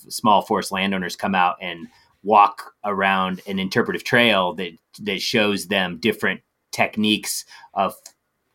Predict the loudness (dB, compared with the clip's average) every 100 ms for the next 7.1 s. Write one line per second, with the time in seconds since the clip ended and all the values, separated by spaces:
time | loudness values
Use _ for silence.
0 | -8 -4 -2 -2 -4 -4 -6 -8 -4 -2
1 | -2 -6 -12 -14 -18 -4 2 4 2 -2
2 | -4 -4 -6 -2 0 2 2 0 -6 -18
3 | -20 _ _ _ -2 2 2 0 2 4
4 | 4 2 0 0 -2 0 0 -2 -6 -4
5 | -6 -4 -4 -4 -4 -4 -4 -6 -6 -4
6 | -2 -4 -2 0 2 2 0 0 0 0
7 | -4